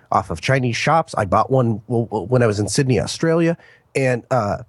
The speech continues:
you just buy unlocked G S M devices, and it's like,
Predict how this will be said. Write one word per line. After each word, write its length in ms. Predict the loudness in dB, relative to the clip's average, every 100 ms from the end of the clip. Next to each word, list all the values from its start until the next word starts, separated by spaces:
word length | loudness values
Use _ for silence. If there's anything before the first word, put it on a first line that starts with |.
| _ _ _ _ -4
you 180 | -2 0
just 240 | 0 -2
buy 280 | 0 0 0 0
unlocked 440 | 0 2 0 0
G 100 | -2
S 140 | -2 -2
M 100 | -2
devices, 420 | 0 0 0 0
and 100 | 0
it's 140 | 0
like, 220 | 0 -2